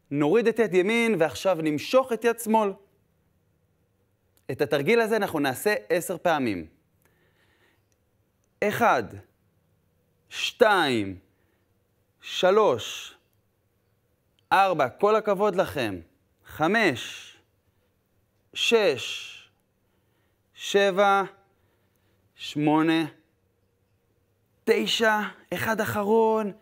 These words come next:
עשר. אלופים. להרים את יד שמאל למעלה, מעל הראש, נצמיד את יד ימין לצד הגוף,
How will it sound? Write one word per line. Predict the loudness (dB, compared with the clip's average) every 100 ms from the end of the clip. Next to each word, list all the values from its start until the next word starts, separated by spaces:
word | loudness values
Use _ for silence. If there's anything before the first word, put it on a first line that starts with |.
| _ _ _ -12 0
עשר. | 2 2 0 0 4 4 4 4 2 2 2 2 0 -2 -4 -8 -20 _ _ _ _ -10
אלופים. | -8 -8 -2 0 0 -4 -10 -20 _ _ _ _ _ _ -20 _ _ _ _ _ _ _ _ _ _
להרים | -2 0 2 2 0
את | 0
יד | 2 0
שמאל | -2 -2 2 2
למעלה, | 2 2 2
מעל | 0 -2 0 2
הראש, | 2 2 0 -4 -14 _ _ -8
נצמיד | -8 -6 -6 -2 0
את | 0 2
יד | 2 2
ימין | 2 2 0 -4 -2
לצד | -2 -2 0 0 0
הגוף, | -2 0 -2 -2